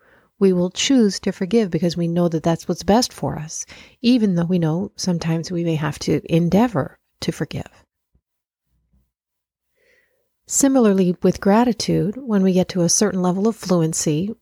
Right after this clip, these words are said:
and fluency just means flow, right? We flow with gratitude. We know that we're committed to being alert to and alive to the ways in which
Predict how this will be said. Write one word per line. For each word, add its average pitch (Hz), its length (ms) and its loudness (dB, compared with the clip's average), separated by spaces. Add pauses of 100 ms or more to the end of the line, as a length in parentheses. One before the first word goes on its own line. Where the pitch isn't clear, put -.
and 185 180 0
fluency 214 500 2
just 160 200 -6
means 147 300 -4
flow, 190 520 0 (120)
right? 170 340 0 (800)
We 214 140 4
flow 226 560 2
with 208 260 -2
gratitude. 180 680 -2
We 202 120 2
know 220 320 4
that 208 220 -2
we're 190 120 -2
committed 202 600 2
to 233 100 0
being 202 360 2
alert 196 600 0
to 208 360 2
and 175 160 -4
alive 175 680 0
to 170 340 -2
the 170 100 -2
ways 180 380 2
in 170 120 0
which 170 220 -2